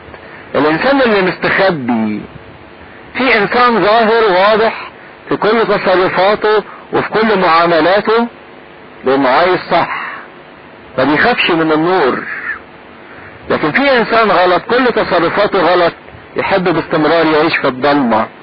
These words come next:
يعيش مستخبي. فقالت الجارية... قالت للجاريتين: "ائتيان بدهن واغلقا باب، اغلقا أبواب الحقيقة لأ-، الحديقة لأغتسل"،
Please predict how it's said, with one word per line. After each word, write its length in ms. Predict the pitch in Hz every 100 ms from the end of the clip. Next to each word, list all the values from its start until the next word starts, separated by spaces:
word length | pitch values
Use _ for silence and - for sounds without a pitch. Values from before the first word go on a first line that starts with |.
| - - - -
يعيش 260 | 131 151 147
مستخبي. 720 | - 135 - 135 104 98 - - - - - - - - - - - - - -
فقالت 460 | 160 - 240 262 240
الجارية... 800 | 196 165 180 180 175 165 196 170 190
قالت 300 | 214 208 185
للجاريتين: 880 | 170 165 160 160 151 196 208 214 202
"ائتيان 680 | 180 151 156 165 196 214 196
بدهن 680 | 160 175 196 143 131 120 - - - - - - - - - - - - -
واغلقا 720 | 147 147 175 226 220 208 202
باب، 420 | 180 190 202 175
اغلقا 720 | 170 - 139 170 220 208 180
أبواب 320 | 165 170 196 196
الحقيقة 600 | 185 180 170 202 - 180
لأ-، 360 | 160 175 -
الحديقة 520 | 147 160 160 208 190
لأغتسل"، 960 | 180 151 160 - 185 190 214 214 226